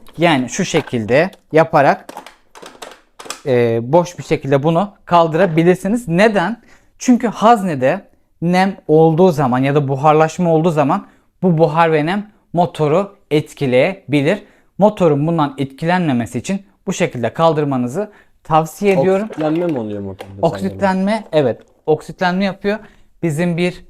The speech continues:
Speaker 1: fırçamız vardı. Şimdi robotu satın aldığınızda bu şekilde bir fırça çıkıyor içerisinden. Bununla separatörü söküyoruz. Saat yönünün tersinde, yani sola doğru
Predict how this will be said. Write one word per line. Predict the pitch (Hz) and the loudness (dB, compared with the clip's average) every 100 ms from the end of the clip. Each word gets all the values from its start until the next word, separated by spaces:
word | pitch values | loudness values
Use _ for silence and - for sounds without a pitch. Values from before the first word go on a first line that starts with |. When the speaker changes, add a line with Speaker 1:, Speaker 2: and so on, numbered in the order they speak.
| - _ | -20 _
Speaker 1:
fırçamız | 156 - 165 170 143 | -6 -2 -2 0 2
vardı. | 139 113 131 196 - - | 2 2 -2 -6 -8 -20
Şimdi | - 226 | -4 2
robotu | 262 233 208 143 | 2 2 -2 -2
satın | - 196 208 | 0 0 2
aldığınızda | 170 135 127 127 165 | 2 0 0 -2 -2
bu | 196 | -2
şekilde | 185 151 123 131 | -4 -4 -2 -2
bir | 196 226 - _ _ - | -2 -6 -14 _ _ -2
fırça | 180 190 175 | 0 0 -4
çıkıyor | 139 127 117 | -6 -6 -4
içerisinden. | 123 110 - 131 196 - - _ - | -2 -2 -2 -4 -4 -8 -20 _ 0
Bununla | 185 220 202 117 123 175 _ _ _ _ _ _ _ _ - | 2 4 2 0 -2 -6 _ _ _ _ _ _ _ _ -2
separatörü | 214 202 170 139 127 127 185 - _ _ | 0 2 2 2 0 0 -2 -4 _ _
söküyoruz. | - 175 170 135 123 | -2 -2 2 0 0
Saat | - 160 202 208 185 | 0 2 2 0 -4
yönünün | 160 156 196 | -2 -2 -2
tersinde, | 190 160 139 131 | 0 -2 0 0
yani | 156 165 | 2 0
sola | - 165 175 | -2 0 2
doğru | 156 120 135 190 | 2 0 -2 -6